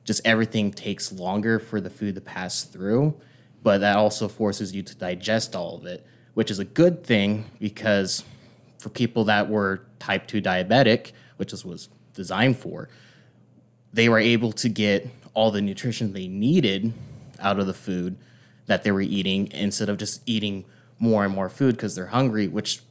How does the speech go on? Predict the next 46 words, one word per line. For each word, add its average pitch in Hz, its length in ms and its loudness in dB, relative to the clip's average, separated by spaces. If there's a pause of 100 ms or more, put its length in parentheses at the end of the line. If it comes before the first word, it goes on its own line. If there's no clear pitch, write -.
all 104 160 4
they're 107 160 2
digesting 101 540 0
at 98 160 -4
that - 60 -20
point 98 160 -6
is 92 100 -8
the 87 340 -12
sugar, 120 580 2
because 101 420 -2
the - 120 -14
sugar 107 340 -2
is 98 140 -2
what's 95 140 -8
gonna 92 240 -10
digest 90 540 -6
faster 90 400 -6
than 90 220 -14
anything 90 360 -16
else. 107 380 0 (460)
And 101 100 -6
so 98 220 -4
their 92 100 -8
blood 117 280 0
sugar 95 260 -2
gets 90 400 -10
all 82 180 -10
out - 140 -12
of - 80 -16
whack. - 340 -18 (540)
Um, 92 380 -2 (200)
and 104 160 2
so 107 220 4
the 101 100 0
feeling 120 640 6 (320)
that 104 120 0
you 101 100 0
kinda 104 260 -4
get 101 300 -2
from 104 200 -4
this, 101 300 -6 (640)
you 110 140 0
don't 110 260 2
feel 113 160 2
as 98 140 -2
hungry, 113 560 4